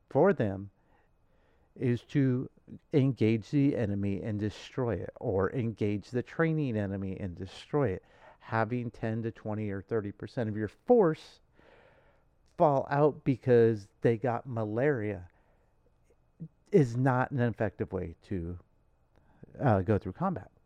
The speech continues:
So why am I talking about all of this before we're getting into the actual thing? It's very simple. The,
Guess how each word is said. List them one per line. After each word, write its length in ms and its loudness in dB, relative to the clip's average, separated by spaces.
So 120 -2
why 180 2
am 140 -2
I 80 -2
talking 380 -6
about 300 -4
all 240 -6
of 180 -6
this 300 0
before 340 -8
we're 200 -6
getting 220 -6
into 200 -10
the 200 -10
actual 580 -10
thing? 160 -10
It's 140 -8
very 240 4
simple. 420 -10
The, 500 0